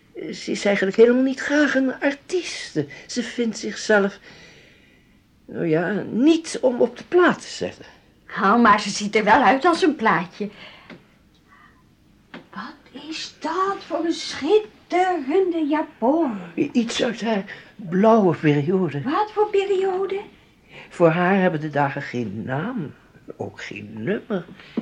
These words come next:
Speaker 1: Ze draagt wel een horloge, maar meer als sieraad. Het heeft zo'n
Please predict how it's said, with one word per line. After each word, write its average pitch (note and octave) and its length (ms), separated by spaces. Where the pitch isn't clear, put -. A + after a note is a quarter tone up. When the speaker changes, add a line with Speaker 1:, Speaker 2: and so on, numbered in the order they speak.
Speaker 1:
Ze C#3 180
draagt A#2+ 360
wel - 180
een G2+ 120
horloge, F#3+ 720
maar G#3+ 260
meer F#3+ 280
als - 540
sieraad. - 680
Het - 100
heeft G3+ 220
zo'n E3+ 380